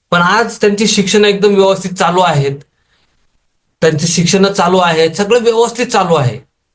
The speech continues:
म्हणजे ज्या आपण बऱ्याच वेळा अशा भीती, अ-, अशा गोष्टींची भीती करतो, त्यातल्या नव्वद टक्के गोष्टी होणार पण नसतात आपल्या लाईफमध्ये पुढं जाऊन. त्याच्या आत्ताच आपण भीती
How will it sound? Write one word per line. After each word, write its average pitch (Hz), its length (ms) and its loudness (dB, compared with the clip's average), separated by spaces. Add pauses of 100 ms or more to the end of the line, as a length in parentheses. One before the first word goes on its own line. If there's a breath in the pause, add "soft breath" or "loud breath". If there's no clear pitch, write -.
(360)
म्हणजे 208 280 0
ज्या 226 380 0 (540)
आपण 247 360 -2
बऱ्याच 233 600 -2
वेळा 208 220 2 (200)
अशा 196 380 0
भीती, 185 880 0 (140)
अ-, 143 220 -6 (120)
अशा 160 320 -4
गोष्टींची 196 520 0
भीती 151 440 0
करतो, 185 540 0 (540)
त्यातल्या 190 220 0
नव्वद 190 500 2
टक्के 208 260 -2
गोष्टी 185 340 0
होणार 139 380 2
पण 147 140 0
नसतात 131 300 0
आपल्या 117 180 -2
लाईफमध्ये - 460 -10 (260 soft breath)
पुढं 156 200 4
जाऊन. 127 300 0 (800)
त्याच्या 185 260 0
आत्ताच 185 480 0
आपण 226 260 0
भीती 185 580 0